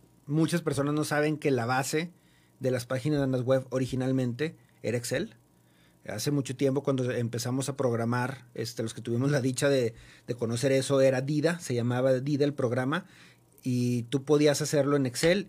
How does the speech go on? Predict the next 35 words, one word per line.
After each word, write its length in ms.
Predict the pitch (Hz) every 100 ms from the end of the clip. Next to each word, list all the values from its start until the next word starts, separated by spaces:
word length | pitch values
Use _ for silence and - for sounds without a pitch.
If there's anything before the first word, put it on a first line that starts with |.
| -
y 140 | 123
de 80 | 120
Excel 340 | 117 127 135
entonces 320 | 135 131 123 127
empezar 260 | 123 117
a 80 | 120
transferir 380 | 123 117 110 110
la 60 |
información. 540 | 120 117 104 101 107 92 _ _ _ - -
¿Por 160 | 147
qué? 120 | 185
Porque 240 | 180 151 135
Excel 220 | 143 151
ya 120 | 175
tenía 400 | 175 170 165 165
los 160 | 165 170
botones, 680 | 175 175 139 135 135 127 - - - _ -
eh, 560 | 123 123 123 123 123 127
ya 160 | 135
tenía 240 | 151 147 143
la 140 | 143
manera 320 | 135 131 135
de 80 | 135
sacar 240 | 127 127
las 100 | 127
gráficas, 560 | 123 123 120 123 127 127
ya 140 | 123
tenía 160 | 127 127
la 100 | 131
manera 360 | 127 120 123 131
de 60 |
empezar, 460 | 123 120 - 120 113
de 100 | 120
tener 300 | 120 120 120
campos, 560 | 135 123 120 139 -